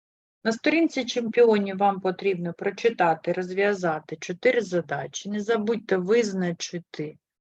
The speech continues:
їх вид, позначити ось тут в другому стовпчику, згодні ви чи не згодні. А на наступний урок ми перевіримо, як ви розв'язали сторінку чемпіонів.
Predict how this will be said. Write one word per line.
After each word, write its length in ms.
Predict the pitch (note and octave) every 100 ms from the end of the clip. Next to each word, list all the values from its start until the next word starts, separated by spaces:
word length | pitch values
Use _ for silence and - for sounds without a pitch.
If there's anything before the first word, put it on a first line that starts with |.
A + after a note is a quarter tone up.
| _ _ -
їх 380 | E3+ G#3+ - D#3
вид, 560 | D3+ D#3+ D#3+ F3+ - _
позначити 760 | F#3+ F3+ F3+ E3+ - F#3 -
ось 180 | F3 E3+
тут 260 | - F3+ -
в 220 | - F3
другому 600 | F#3 F#3 E3+ E3+ F3 F3
стовпчику, 760 | - - F3 E3 - - - E3
згодні 500 | E3 F3+ F3 F3 E3+
ви 160 | E3+
чи 200 | - F#3+
не 180 | G3 F3+
згодні. 680 | E3+ E3 D#3 D3 D3 A3 B3+ _ _ _ _ _ _ _ _ _ _ _ _ _ _
А 140 | D4
на 120 | C#4
наступний 680 | B3 A#3 - - A3 - F3+
урок 520 | E3+ A3 E4 - - _
ми 180 | G#3+ C4+
перевіримо, 880 | - F3+ F3 D#3+ D#3+ F#3 A#3 E4+ F#4
як 360 | G3+ G3+ F#3+
ви 120 | F3 F3
розв'язали 760 | E3 D#3 D#3+ D#3 G#3+ D#4 E4
сторінку 680 | - - D#3+ G3+ C4+ - B3
чемпіонів. 720 | - B3 C4 - D#3 C#3+